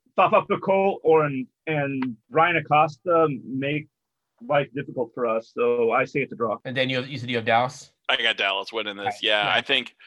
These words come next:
Speaker 3: I think Minnesota's fatigue really starts to show against Dallas, who, and Dallas loves to run. So
Speaker 2: Yeah.
Speaker 3: they'll run us into the ground.
Speaker 2: And they are at home. Um, they will play a, a away match against,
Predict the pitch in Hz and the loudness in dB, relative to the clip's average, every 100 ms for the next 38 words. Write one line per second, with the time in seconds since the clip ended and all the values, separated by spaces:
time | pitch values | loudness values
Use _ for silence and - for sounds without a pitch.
0 | - 131 151 123 135 131 131 117 107 - | -6 -2 0 -2 -4 0 2 2 -2 -10
1 | 110 - 117 107 104 92 - _ _ _ | -10 -8 -6 -6 -8 -10 -20 _ _ _
2 | - 117 113 110 - 107 - 110 101 107 | -10 -6 -4 -4 -2 -2 -2 -4 -2 0
3 | 101 98 - 101 - 98 98 98 107 - | 0 -4 -6 -8 -4 -4 -4 -6 -10 -2
4 | 110 107 110 98 98 98 92 - 107 87 | 0 2 2 0 -4 -6 -6 -8 -12 -14
5 | 82 80 _ _ _ _ - 101 90 - | -16 -18 _ _ _ _ -6 -4 -4 -10
6 | _ _ _ _ _ _ 101 101 92 - | _ _ _ _ _ _ -10 -8 -10 -10
7 | 87 - 67 69 - _ _ _ _ _ | -14 -14 -12 -12 -16 _ _ _ _ _
8 | _ 143 151 147 147 139 139 151 160 156 | _ -4 -4 -6 -10 -8 0 6 6 6
9 | 143 143 143 143 123 110 110 117 113 117 | 4 2 0 -4 0 0 0 -2 -6 -4
10 | 147 156 165 165 156 143 135 127 113 131 | -2 0 4 4 4 4 2 2 0 -4
11 | 135 127 123 123 - - 127 120 113 - | -4 -2 -2 -4 -6 -14 -8 -8 -8 -18